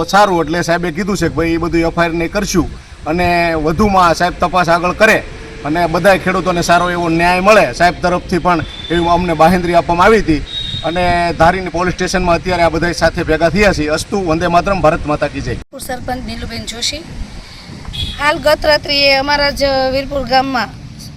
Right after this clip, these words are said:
Speaker 2: એક સાથે સો ફુવારાની ચોરી થયાનો બનાવ બનેલ છે, જેથી કરીને અમે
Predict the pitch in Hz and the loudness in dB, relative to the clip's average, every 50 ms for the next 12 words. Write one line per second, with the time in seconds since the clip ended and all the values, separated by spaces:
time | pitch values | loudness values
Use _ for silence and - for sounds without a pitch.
0 | - 285 294 294 285 - - 269 247 - - 277 220 185 - - - - - - | -4 -2 0 0 0 0 0 0 0 0 -2 -4 -4 -4 -8 -12 -16 -16 -8 -4
1 | 294 285 285 285 - 285 277 262 262 262 254 247 262 254 240 - 262 262 254 262 | -2 -2 -2 -2 -2 0 4 4 6 6 4 2 2 -2 -8 -6 -6 -4 -4 -6
2 | - - 269 262 247 247 254 254 247 262 262 247 240 233 226 247 262 254 240 226 | -4 -4 -2 0 0 0 0 0 -2 -2 -2 -2 -2 0 0 0 2 2 2 2
3 | 240 247 269 277 277 262 - 330 370 - - - - - - - - - - - | 0 0 -2 -2 -4 -4 -4 -4 -4 -6 -8 -14 -16 -16 -16 -14 -12 -12 -10 -10
4 | - - - - - - 269 277 - 302 - 320 302 302 311 311 294 285 302 302 | -12 -14 -14 -14 -2 -2 -2 0 0 -2 0 2 2 2 2 2 0 0 0 0
5 | 294 269 233 - | 0 0 -2 -4